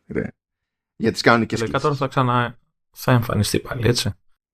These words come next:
Speaker 1: Ε, ναι, έτσι όπως εμφανίζεται, ε, με τον ίδιο τρόπο που εμφανίζεται και στο FaceTime, ρε παιδί μου. Δηλαδή,
Speaker 2: Μμ.
Speaker 1: μπορείς να πας εκεί πέρα, ακόμα και από το control center, ας πούμε, και να δεις σχετικές επιλογές για, για το μικρόφωνο.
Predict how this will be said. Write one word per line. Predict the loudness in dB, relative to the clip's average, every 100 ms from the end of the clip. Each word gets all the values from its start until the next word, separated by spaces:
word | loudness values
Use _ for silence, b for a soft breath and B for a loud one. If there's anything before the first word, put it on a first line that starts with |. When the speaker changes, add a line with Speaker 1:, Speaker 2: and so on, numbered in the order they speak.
| _ 0
Speaker 1:
Ε, | 0
ναι, | 4 4
έτσι | 4 2 0
όπως | 0
εμφανίζεται, | 2 4 2 0 -2 -2
ε, | 0 -2 -2 -4 -6 -8 -12 -4
με | -2
τον | 2
ίδιο | 2 2
τρόπο | 2
που | 0
εμφανίζεται | 4 4 4 0 -2
και | -2
στο | 0 0 0
FaceTime, | 0 0 0 -2
ρε |
παιδί | -4 -2
μου. | 0 0 -2
Δηλαδή, | -6 -8 -10 -10 -12 -4
Speaker 2:
Μμ. | 0 0 0 -8 _ _ _ _ -2
Speaker 1:
μπορείς | 2
να | 2 2
πας | 0
εκεί | 0 -4
πέρα, | -2 0
ακόμα | 2 2 2
και | 0
από | 0
το | 0 2 0 -2 -6 -12 -20 _ _ _
control | 4 4 2
center, | 2 0 0
ας | -6
πούμε, | 0 0 -2 _ _ _ _ _ _ _ _ _ _ _ -8
και | 2
να | 4
δεις | 4
σχετικές | 0 -2 -2 -2
επιλογές | 0 2 4 2 0 -4 -10
για, | -6 -2
για | 0
το | 2
μικρόφωνο. | 4 4 2 0